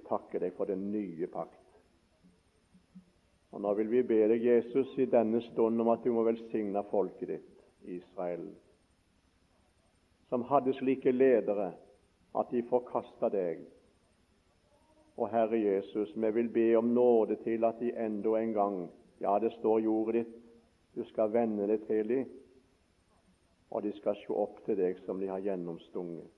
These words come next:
Herre, vil du velsigne videre dagen for oss og kvelden for oss og bibeltimene. At vi kunne få lov å få utbytte også av dette med Israel,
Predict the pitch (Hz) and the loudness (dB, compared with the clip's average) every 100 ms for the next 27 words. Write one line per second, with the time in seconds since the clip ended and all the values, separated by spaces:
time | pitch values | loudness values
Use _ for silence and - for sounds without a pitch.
0 | _ _ _ _ _ _ _ _ _ _ | _ _ _ _ _ _ _ _ _ _
1 | _ _ _ _ _ _ - 113 113 113 | _ _ _ _ _ _ -2 0 2 0
2 | 117 110 110 - 117 113 110 110 120 101 | 0 2 2 0 -4 0 0 0 -2 0
3 | 107 113 123 123 120 104 110 117 117 117 | -2 -2 -4 -4 2 4 4 -2 0 2
4 | 120 151 - - 113 - 107 101 104 117 | 2 0 -6 -8 -8 -2 0 0 -2 -2
5 | 110 123 123 - 107 107 101 113 - 117 | 2 2 0 -8 -4 -2 -2 -4 -2 -2
6 | 107 110 135 135 - _ _ _ _ _ | 0 -2 -4 -8 -20 _ _ _ _ _
7 | _ _ _ _ _ _ _ _ - - | _ _ _ _ _ _ _ _ -8 -6
8 | 110 113 107 - 110 98 98 110 113 104 | -4 -2 -2 -2 2 4 4 2 0 -2
9 | - 98 - 107 104 - 110 98 107 - | -6 -6 -2 0 0 0 0 0 -2 -4
10 | - 107 92 101 - 113 107 98 | -6 -4 -4 -6 -6 -4 -4 -6